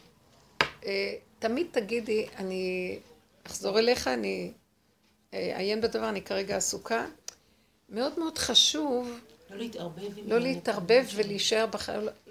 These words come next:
Speaker 1: ולחזור למקום הזה, ואם אפשר לנטרל, כי את בעולם, רק את הנתון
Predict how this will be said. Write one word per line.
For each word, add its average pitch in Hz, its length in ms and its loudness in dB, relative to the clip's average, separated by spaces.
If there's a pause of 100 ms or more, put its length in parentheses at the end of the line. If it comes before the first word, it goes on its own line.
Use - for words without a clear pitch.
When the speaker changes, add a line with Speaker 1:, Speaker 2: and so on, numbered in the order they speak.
(360)
Speaker 1:
ולחזור 208 480 -4
למקום 247 320 -4
הזה, 190 200 -4
ואם 240 220 0
אפשר 370 220 -2
לנטרל, 269 560 -2 (260)
כי 180 100 -6
את 165 60 -4 (140)
בעולם, 175 560 -4 (540)
רק 233 360 -6
את - 220 -14
הנתון 240 560 -6